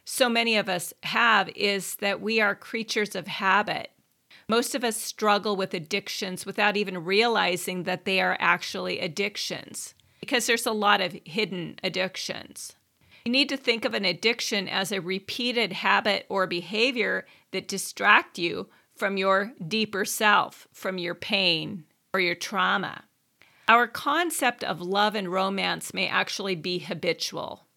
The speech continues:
in a negative sort of way. We may be addicted to feeling a certain way,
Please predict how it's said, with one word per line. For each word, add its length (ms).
in 100
a 100
negative 600
sort 380
of 140
way. 400
We 80
may 220
be 240
addicted 640
to 300
feeling 760
a 120
certain 500
way, 460